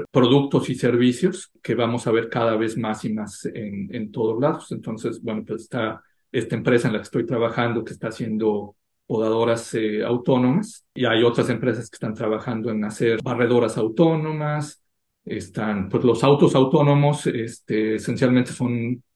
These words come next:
robots en los que te puedes meter y te puedes transportar. Todo eso nació de, de la misma tecnología de los robots autónomos que se empezó a desarrollar desde principios de, del milenio, finales del milenio pasado,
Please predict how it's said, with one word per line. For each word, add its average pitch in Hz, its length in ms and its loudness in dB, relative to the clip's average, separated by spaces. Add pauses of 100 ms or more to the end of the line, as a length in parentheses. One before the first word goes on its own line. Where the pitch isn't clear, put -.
robots 135 480 6
en 127 160 4
los 110 160 -2
que - 80 -16
te - 100 -14
puedes 127 240 2
meter 120 320 2
y 127 140 2
te 135 100 -10
puedes 120 260 -4
transportar. 131 600 -4 (360)
Todo 117 220 6
eso 120 160 2
nació 120 380 4
de, 123 200 2
de 113 100 0
la 107 100 0
misma 120 260 0
tecnología 113 540 -2
de 117 80 2
los 107 180 -2
robots 117 300 -2
autónomos 120 520 2
que - 120 -14
se 117 100 -8
empezó 117 300 -4
a 107 40 0
desarrollar 110 520 -2
desde 98 440 -4 (800)
principios 131 720 2
de, 117 340 0
del 110 220 0
milenio, 135 440 6
finales 120 440 2
del 110 160 -4
milenio 117 380 -2
pasado, 139 420 -2